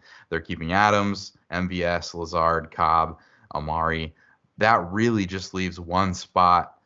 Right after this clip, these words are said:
maybe, if they get to six wide receivers, that's really up for grabs here. And Winfree seems like the guy right now who would be pretty hard to cut at this point,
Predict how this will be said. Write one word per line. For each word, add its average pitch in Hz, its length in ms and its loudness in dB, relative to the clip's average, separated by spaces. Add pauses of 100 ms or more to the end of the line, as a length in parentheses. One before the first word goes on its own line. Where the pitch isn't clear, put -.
(380)
maybe, 90 580 -2
if - 120 -16
they 95 100 0
get 92 180 -4
to - 80 -14
six 92 260 -6
wide 80 220 4
receivers, 80 540 -4
that's - 320 -12 (140)
really 92 260 0
up - 160 -2
for 80 100 -10
grabs 85 380 0
here. 80 180 -6
And 80 160 -6 (320)
Winfree 151 380 2
seems 147 320 -2
like 147 160 0
the 147 80 -2
guy 131 260 2
right 90 220 0
now 82 240 -2
who 98 160 -10
would 92 180 -4
be 92 120 -4
pretty 135 380 -4
hard 113 380 2
to 104 60 -8
cut 110 360 0
at 131 120 -10
this 139 140 -10
point, 139 360 -4